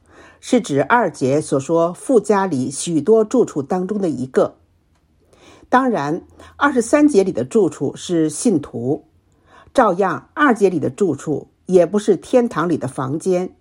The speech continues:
而是信徒。我很喜乐能正确领会约翰十四章里的真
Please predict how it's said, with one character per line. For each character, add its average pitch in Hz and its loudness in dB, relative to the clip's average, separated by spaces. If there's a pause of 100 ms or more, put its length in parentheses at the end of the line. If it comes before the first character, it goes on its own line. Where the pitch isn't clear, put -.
(280)
而 156 2
是 180 -4
信 - 0
徒。 131 -8 (920)
我 247 8
很 226 0
喜 180 -4
乐 160 0
能 170 2
正 240 2
确 160 0
领 135 -2
会 165 0
约 196 2
翰 175 -2
十 - -8
四 185 -2
章 175 -2
里 147 -4
的 120 -8
真 190 -4